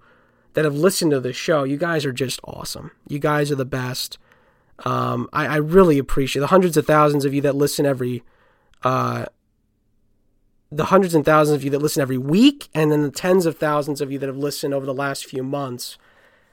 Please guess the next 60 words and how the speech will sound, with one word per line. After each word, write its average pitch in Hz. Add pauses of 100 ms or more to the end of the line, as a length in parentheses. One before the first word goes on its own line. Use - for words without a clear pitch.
(140)
Um, 131
I 160
can't 196
thank 160
you 143
guys 135
enough 135
for 131
the 120
support. 135
You 147
guys 151
are 143
what 135
make 143
this 139
show 135 (420)
fun 190
to 165
do. 196 (200)
You 139
know, 143
with 143
all 156
the, 139
and, 147
and 160
again, 165
I'm 165
gonna 165 (500)
try 202
to 196
make 185
up 165
another 160
Q 160
and 151
A 156
post 143
soon 147
to 135
chat 156
with 143
you 147
guys 143
again 143
about 135
different 139
things 143
around 139
not 143
only 139
the 131
Knicks, 165
but -
the 139
N 135
B 135
A, 135
and 131